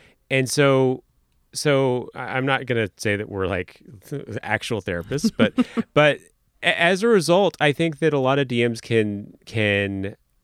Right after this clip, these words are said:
uh, lose sight of themselves, uh, somewhat, just because they're, they're focused on running the game, having fun, and making sure that people are having fun, and understanding when, when those people are doing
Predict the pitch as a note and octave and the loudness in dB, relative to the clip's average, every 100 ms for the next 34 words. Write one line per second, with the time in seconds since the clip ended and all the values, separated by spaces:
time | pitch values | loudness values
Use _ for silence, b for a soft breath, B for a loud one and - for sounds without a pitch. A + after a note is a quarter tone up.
0 | _ _ _ - F#2+ F#2 F#2+ C#3+ A#2 G#2 | _ _ _ -12 -10 -8 -10 -10 -8 -4
1 | B2+ C#3 - - A2+ C3 - - A2+ G#2 | -2 -4 -6 -4 -2 -2 -6 -8 -6 -6
2 | F#2+ G2+ F#2 - A#2+ F#3 G#3+ - - E3 | -4 -6 -6 -4 -4 -4 -8 -16 -12 -4
3 | E3+ E3+ F#3 G3 A3+ D3 - B2 A#2 A2+ | -2 -2 -6 -6 -8 -10 -10 -8 -6 -2
4 | A2 A2 G2+ A#2 G#2+ B2 A#2 A2+ G#2+ G#2+ | -2 -2 -2 -4 -2 -4 -4 -4 -4 -4
5 | G2 B B B _ - G#2+ G2 G2 D3+ | -6 B B B _ -6 -4 -4 -4 -2
6 | D3 C#3 C3+ C3 B2+ - b b b b | 0 0 -2 -4 -8 -12 b b b b
7 | - G2 F#2 - D#3+ C#3 C3+ B2+ A#2+ A#2 | -6 -4 -4 -2 0 2 2 0 -4 -8
8 | b b b A2+ G#2 F#2+ F#2+ G2 - - | b b b -2 0 0 -2 -6 -8 -10
9 | G2+ F2 C3+ C#3+ C#3+ B2 B2 A2+ - A#2 | -10 -8 -6 -4 -2 -2 -2 -4 -4 -4
10 | A2+ G#2+ G#2 G2+ F#2+ F#2 F2+ F2+ - A2+ | -2 -4 -6 -6 -6 -4 -6 -8 -10 -8
11 | A2+ - A2+ G2+ G2 F#2+ F#2 F#2 G2 F#2 | -6 -6 -4 -4 -4 -6 -8 -10 -10 -4
12 | C3 C#3 - A#2 A2+ G2+ G#2+ G2+ G2 F#2 | -2 -2 -4 -8 -4 -4 -2 -2 -4 -8